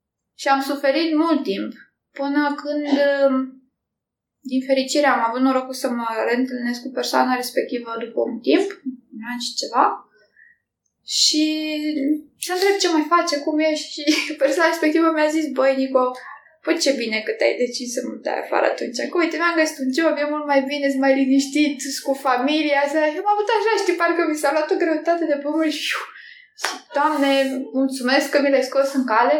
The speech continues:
pentru că tot timpul aveam senzația de vinovăție. Deși eram, rațional vorbind, eram ferm convinsă că era singura variantă și că decizia mea a fost foarte corectă. Emoțional vorbind, mi-a fost foarte greu. Și mie, în continuare, de fiecare dată când trec printr-o experiență în care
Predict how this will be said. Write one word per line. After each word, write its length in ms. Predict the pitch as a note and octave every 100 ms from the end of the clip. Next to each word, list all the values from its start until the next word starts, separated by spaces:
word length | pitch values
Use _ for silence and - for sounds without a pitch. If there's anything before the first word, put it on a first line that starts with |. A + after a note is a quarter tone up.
| D#4+
pentru 180 | D#4 -
că 60 | D4+ D4+
tot 100 | - -
timpul 180 | G4+ F#4+
aveam 160 | F#4 G4 F#4+
senzația 400 | D#4 E4+ F4+ E4+
de 60 | D4+ D4+
vinovăție. 560 | D#4+ D#4 D#4+ - D#4 A3 -
Deși 240 | B3+ C#4 D4+
eram, 200 | D4+ D4 B3+ - C#4
rațional 400 | C#4 C#4 C4+ F4 E4
vorbind, 240 | D#4 F4 D4+
eram 200 | A#3 A#3+
ferm 120 | D4+ D4
convinsă 280 | C4+ C#4 C#4+
că 100 | C#4 C4 C4
era 100 | C#4 C#4
singura 280 | C4+ C4+ B3+
variantă 320 | A#3+ A3+ B3+ -
și 120 | -
că 60 | B3+ B3
decizia 360 | B3 B3+ C4 B3+
mea 160 | B3
a 100 | B3 B3
fost 160 | A#3+ - - - _ _ _ _
foarte 280 | - C#4 -
corectă. 420 | - G#3 G3 G3 - - _ _ _ -
Emoțional 520 | B3 C4 C#4 C4+ F#4 F#4 D4
vorbind, 360 | C#4 C#4+ E4+
mi-a 160 | D#4+ D#4 D#4+
fost 120 | -
foarte 260 | D#4 - - -
greu. 160 | - - - _ _ _ - -
Și 200 | - F4 F#4
mie, 100 | G4+
în 60 | E4 E4+
continuare, 400 | E4 F#4+ E4 A#3
de 80 | A#3
fiecare 220 | C#4+ D4
dată 200 | D4 C#4 B3+
când 140 | B3
trec 240 | C4+ C#4+
printr-o 300 | C#4+ C4 B3+
experiență 460 | A#3+ A#3+ A#3 C4 C4
în 100 | B3
care 520 | A#3+ A#3 A3 - -